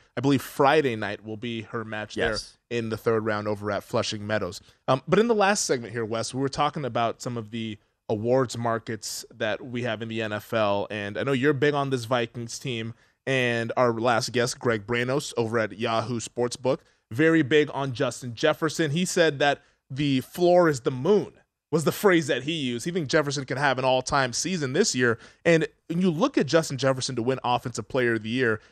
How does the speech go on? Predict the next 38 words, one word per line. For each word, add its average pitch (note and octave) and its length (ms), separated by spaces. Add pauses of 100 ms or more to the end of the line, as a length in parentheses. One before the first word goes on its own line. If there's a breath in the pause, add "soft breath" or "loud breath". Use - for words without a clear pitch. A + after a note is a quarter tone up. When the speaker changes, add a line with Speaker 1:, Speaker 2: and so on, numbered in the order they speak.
(120 soft breath)
Speaker 1:
and C#3 100
the C#3 80
timeline F#3+ 800
of D#3 240
the B2 240
odds, A#2 460 (260 soft breath)
clearly B3 540
the D3 160
betting D#3 300
market C3 440 (200)
likes D3 400
him C3 340
to - 80
have B2 140
a A2+ 80
very C#3 240
Speaker 2:
Mm-hmm. - 80
Speaker 1:
productive C3 320
season B2 300
to A#2 80
potentially B2 500
be A#2+ 240 (180 soft breath)
an C3 100
Offensive A#2+ 360
Player C3 180
of A#2 80
the A#2 60
Year A2+ 120
candidate. D3+ 520
On C#3 180
April A3+ 340
twelfth, C#3 440
Wes, G#2+ 400 (420)
Jefferson G#3 540
was B2 120
forty G3 460
to G#3+ 80
one B2+ 400